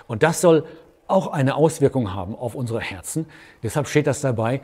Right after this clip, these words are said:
„bis der Tag aufgehe in euren Herzen“. Und da steht noch etwas. Da steht auch, „bis der Morgenstern“, der, der Tag anbreche, „und bis der Morgenstern aufgehe in euren Herzen.“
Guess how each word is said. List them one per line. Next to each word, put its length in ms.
„bis 180
der 160
Tag 440
aufgehe 640
in 200
euren 300
Herzen“. 440
Und 120
da 80
steht 200
noch 140
etwas. 360
Da 100
steht 280
auch, 220
„bis 260
der 140
Morgenstern“, 880
der, 140
der 160
Tag 260
anbreche, 460
„und 100
bis 160
der 120
Morgenstern 720
aufgehe 680
in 260
euren 340
Herzen.“ 460